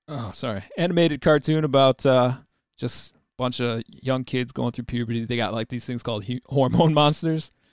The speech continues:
<laughs> And the hormone monster's just sitting there, like, it's supposed to, like,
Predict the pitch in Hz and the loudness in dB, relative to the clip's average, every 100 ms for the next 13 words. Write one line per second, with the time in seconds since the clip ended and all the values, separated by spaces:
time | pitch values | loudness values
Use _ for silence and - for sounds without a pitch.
0 | _ - - - 151 - 175 151 - 226 | _ -12 -10 -2 -2 0 0 0 -2 -16
1 | - 180 196 180 160 170 165 160 139 131 | -16 -10 2 4 6 6 8 6 6 4
2 | 123 131 117 131 - 127 135 135 127 123 | 4 -2 -4 -4 -2 -2 0 2 2 2
3 | 120 - - - - 151 - 196 - 170 | 0 -4 -18 -20 -8 -2 4 6 6 6
4 | 147 139 131 113 - | 8 8 4 0 -10